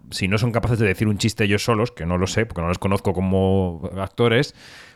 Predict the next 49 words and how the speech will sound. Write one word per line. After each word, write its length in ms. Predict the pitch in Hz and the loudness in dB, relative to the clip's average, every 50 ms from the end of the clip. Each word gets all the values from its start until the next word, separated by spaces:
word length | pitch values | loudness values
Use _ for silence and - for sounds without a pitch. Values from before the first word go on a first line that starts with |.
| _ _ _ | _ _ _
pues 220 | - 87 85 - | -8 -8 -8 -8
no 80 | 82 82 | -8 -6
sé, 180 | 78 104 101 67 57 | -2 -2 -2 -2 -4
los 140 | 78 78 - | -6 -6 -4
pones 200 | - 92 98 110 | -2 0 0 2
al 100 | 104 98 | 2 2
lado 120 | 95 90 | 2 2
de 60 | 85 80 | 2 0
Silvia 220 | - 92 80 76 | -2 -4 -4 -2
Abril 260 | 78 101 107 85 69 - | 0 0 0 0 -2 -6
un 120 | - 85 85 | -8 -6 -2
rato 280 | 101 110 - - 90 | -2 -2 0 -2 -4
y 60 | 87 - | -6 -6
que 120 | - 85 | -8 -8
les 160 | 85 85 - | -8 -6 -4
haga 140 | 104 92 92 | -2 -2 -2
alguna 220 | 92 107 113 110 104 | 0 0 2 2 2
monería, 500 | 98 92 92 87 98 120 127 101 82 78 | 2 0 0 0 2 2 2 2 0 -2
¿no? 160 | 80 98 113 | -2 -4 -2
Porque 280 | 107 104 92 - 85 85 | -2 -2 -4 -4 -4 -6
es, 180 | 85 82 - - 87 | -6 -8 -10 -8 -6
a 80 | 87 95 | -4 0
mí 260 | 101 107 110 110 87 - | 2 2 2 2 0 -2
es 120 | 101 104 | -6 -4
que 120 | - - 117 | -2 0 0
no 80 | 120 | 2
me 100 | 123 120 | 2 2
gusta 300 | 120 135 127 - 139 123 | 2 2 2 2 0 -2
que 80 | 104 107 | 0 0
nadie 260 | 110 117 117 117 113 | 2 2 2 2 2
diga 300 | 110 117 117 120 117 110 | 4 4 4 2 2 2
solamente 420 | - 123 110 104 107 110 107 120 | 2 2 2 2 2 2 2 2
"y 20 | 120 | 2
los 160 | 110 107 104 | 2 2 2
nominados 460 | 110 107 101 101 101 107 110 107 - | 2 2 2 2 4 4 2 2 2
son", 220 | - 131 123 104 - | 2 0 0 0 0
sea 140 | - 110 110 | 2 2 2
Amaral 420 | 110 110 107 107 113 120 135 131 | 4 4 4 4 4 4 2 2
o 80 | 92 98 | 0 0
sea 140 | - 123 110 | 0 0 0
el 40 | |
Papa 200 | - 107 101 101 | 0 2 0 0
Francisco, 460 | - 98 90 87 127 - - 80 - - | 0 0 0 0 -2 -4 -4 -8 -10 -8
quiero 120 | - 95 90 | -8 -6 -6
decir 160 | 92 98 85 | -6 -6 -6
que 100 | - 85 | -6 -4
me 100 | 80 90 | -2 0
da 80 | 98 98 | 2 2
igual. 260 | 80 71 69 57 | 2 0 -4 -8